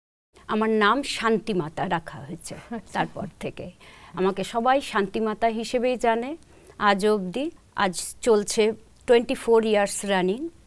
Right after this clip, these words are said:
Speaker 1: ছেলেও একই সাথে আমরা চলছি তিনজনেই।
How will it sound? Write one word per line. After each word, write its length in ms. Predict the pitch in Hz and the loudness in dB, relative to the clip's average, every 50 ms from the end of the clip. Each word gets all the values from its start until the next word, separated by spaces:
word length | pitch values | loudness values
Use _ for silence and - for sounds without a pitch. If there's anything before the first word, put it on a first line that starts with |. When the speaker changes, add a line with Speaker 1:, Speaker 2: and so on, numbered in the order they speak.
| - - - _ _ - | -20 -20 -20 _ _ -10
Speaker 1:
ছেলেও 560 | - - 254 254 254 254 254 262 254 277 - - - - - - _ _ _ _ _ _ _ - | 0 2 4 6 8 8 8 6 4 0 -6 -12 -18 -20 -20 -20 _ _ _ _ _ _ _ -2
একই 220 | - 226 - 285 | -2 -2 0 -2
সাথে 340 | 262 - 254 247 - 277 277 | -2 -2 -2 0 4 6 6
আমরা 280 | 262 240 226 226 247 294 | 6 6 6 4 2 2
চলছি 520 | - - - 269 247 233 214 - - 214 | 2 4 4 6 6 4 2 -2 -4 -4
তিনজনেই। 720 | - - 220 214 214 202 185 208 196 190 190 214 254 294 | -2 0 2 2 2 0 0 -2 0 0 0 -2 -4 -6